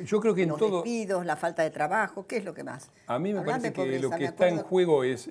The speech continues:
Speaker 2: Ahora te digo.
Speaker 1: yo creo que el, el gobierno ha ordenado la, la economía y la economía está empezando a repuntar y todos los valores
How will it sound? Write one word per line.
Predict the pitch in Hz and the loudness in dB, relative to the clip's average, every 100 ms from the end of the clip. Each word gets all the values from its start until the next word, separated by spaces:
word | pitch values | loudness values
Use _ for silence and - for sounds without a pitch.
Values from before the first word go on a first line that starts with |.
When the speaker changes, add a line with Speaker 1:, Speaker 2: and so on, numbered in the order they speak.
| 151 | -12
Speaker 2:
Ahora | 139 147 | -8 -8
te | 131 | -8
digo. | 117 107 113 | -10 -12 -16
Speaker 1:
yo | 117 170 | -8 -4
creo | 202 | -2
que | 156 | 0
el, | 139 127 | 0 0
el | 120 | -2
gobierno | 123 151 175 143 120 - | -2 0 0 0 -2 0
ha | 117 | 0
ordenado | 117 110 113 135 120 | 2 0 0 0 2
la, | 104 104 101 | 2 0 -2
la | 101 | -4
economía | 101 104 117 147 | -4 -4 -2 -2
y | 117 | -2
la | |
economía | 101 95 107 | -4 -6 -6
está | - | -6
empezando | 95 90 104 95 | -8 -8 -8 -6
a | |
repuntar | 90 98 98 151 - | -6 -8 -2 -2 -2
y | 117 117 | -8 -4
todos | 190 180 | -2 -2
los | 117 | -2
valores | 104 120 151 107 | -2 -2 -2 -4